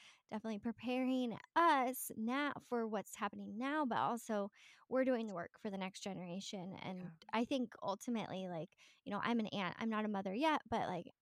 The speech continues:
Speaker 1: I see, I see my, my little nieces and nephew, and I'm like, I, they inspire me to do what we do, like, I
Speaker 2: Mm-hmm,
Speaker 1: really
Speaker 2: yeah.
Speaker 1: wanna give them a better world than what it is right now, and I
Speaker 2: Yeah.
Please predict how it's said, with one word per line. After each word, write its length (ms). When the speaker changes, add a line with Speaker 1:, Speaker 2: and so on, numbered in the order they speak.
Speaker 1:
I 200
see, 300
I 160
see 220
my, 180
my 200
little 160
nieces 380
and 120
nephew, 340
and 80
I'm 120
like, 180
I, 400
they 520
inspire 520
me 440
to 100
do 380
what 260
we 100
do, 320
like, 200
I 260
Speaker 2:
Mm-hmm, 60
Speaker 1:
really 440
Speaker 2:
yeah. 20
Speaker 1:
wanna 260
give 320
them 200
a 60
better 340
world 460
than 220
what 160
it 140
is 240
right 200
now, 280
and 180
I 360
Speaker 2:
Yeah. 320